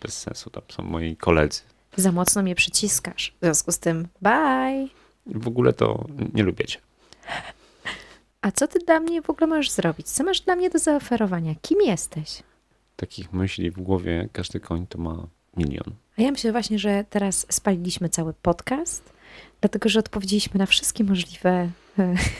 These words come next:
Speaker 1: To dziękujemy bardzo.
Speaker 2: <laughs>
Speaker 1: Dwie minuty wystarczą na teraz.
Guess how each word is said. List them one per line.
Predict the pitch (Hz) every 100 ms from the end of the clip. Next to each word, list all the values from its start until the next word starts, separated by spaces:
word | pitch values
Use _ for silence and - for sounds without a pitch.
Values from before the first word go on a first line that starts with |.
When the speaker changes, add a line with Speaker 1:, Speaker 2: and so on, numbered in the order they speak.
| - - -
Speaker 1:
To |
dziękujemy | - 95 - 92 92
bardzo. | 85 92 95 98 92 - - 339 - -
Speaker 2:
<laughs> | - - - 190 -
Speaker 1:
Dwie | 104 95
minuty | - 90 87 85 82 - - -
wystarczą | - - 92 - - 87 85 - - - -
na |
teraz. | 523 80 80 82 -